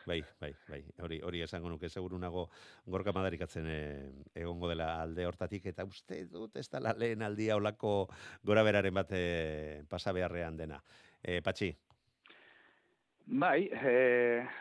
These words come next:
Speaker 2: bueno, Astion hiru estropada egon diz, Castro, Zarautz eta
Speaker 1: Ia lau,
Speaker 2: eta
Speaker 1: ia lau esan dezakegu, Patxi,
Speaker 2: eta
Speaker 1: ostiral,
Speaker 2: hori
Speaker 1: larun
Speaker 2: do,
Speaker 1: batetik igandera.
Speaker 2: hori da. Eta, bueno, Castrotik, eh,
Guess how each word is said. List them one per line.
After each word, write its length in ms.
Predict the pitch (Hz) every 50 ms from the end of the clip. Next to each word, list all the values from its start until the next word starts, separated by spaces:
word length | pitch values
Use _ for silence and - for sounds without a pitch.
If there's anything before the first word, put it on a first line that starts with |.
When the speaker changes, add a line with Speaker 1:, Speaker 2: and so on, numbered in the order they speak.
| - -
Speaker 2:
bueno, 240 | 160 170 147 131
Astion 540 | 127 123 123 - - - 170 170 170 170 170 151
hiru 160 | 147 170 170
estropada 440 | 170 160 - 170 165 170 170 160 127
egon 160 | 120 127 131 135
diz, 160 | 131 110 - - - -
Castro, 400 | 151 151 156 - - 151 151 143
Zarautz 400 | - - 135 131 139 143 143 - 143
eta 400 | 113 - - 107 101 98 98 98 -
Speaker 1:
Ia 220 | 120 131 131 123
lau, 220 | 107 107 110 107 98
Speaker 2:
eta 380 | 80 - - - - - - -
Speaker 1:
ia 200 | 110 113 135 135
lau 180 | 123 120 117 110
esan 220 | 95 - 104 92 98
dezakegu, 380 | 92 90 85 76 82 78 78 73
Patxi, 220 | 90 85 - 92 87
Speaker 2:
eta 240 | - 104 - 117 113
Speaker 1:
ostiral, 360 | 101 98 101 98 101 98 98 95 95 - - -
Speaker 2:
hori 120 | - 110 110
Speaker 1:
larun 180 | 110 113 131 135
Speaker 2:
do, 60 | 143
Speaker 1:
batetik 320 | 127 123 139 - 147 123 123
igandera. 380 | 110 113 104 95 87 76 76 -
Speaker 2:
hori 320 | 107 107 104 107 101 95
da. 140 | 95 95 92 92 - _ _ _
Eta, 380 | - 120 117 113 - - 117 117 117 113 113 113 113 113 113 117 120
bueno, 320 | 131 143 131 120 117 117 120
Castrotik, 640 | 117 - 123 135 139 - - - 135 123 135 127 120
eh, 280 | 131 127 127 127 127 127